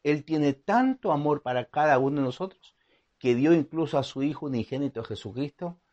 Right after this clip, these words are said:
para que Él pague por el pecado de todos nosotros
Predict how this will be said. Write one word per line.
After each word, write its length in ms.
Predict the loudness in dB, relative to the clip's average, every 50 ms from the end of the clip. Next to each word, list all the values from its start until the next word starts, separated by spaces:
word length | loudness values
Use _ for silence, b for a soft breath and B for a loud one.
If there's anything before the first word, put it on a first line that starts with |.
| _ _ _ _ -8
para 220 | -6 -4 -4 -4
que 200 | -6 -6 -6 -4
Él 120 | -4 -4 -4
pague 320 | -2 -2 0 0 0 -2
por 160 | -2 -4 -4
el 100 | -4 -4
pecado 400 | -6 -10 -10 -4 -2 -2 0 0
de 140 | -2 -4 -6 -10 _ _
todos 260 | -2 0 0 0 -2
nosotros 580 | -4 -6 -6 -8 -10 -10 -10 -12 -14 -14 -16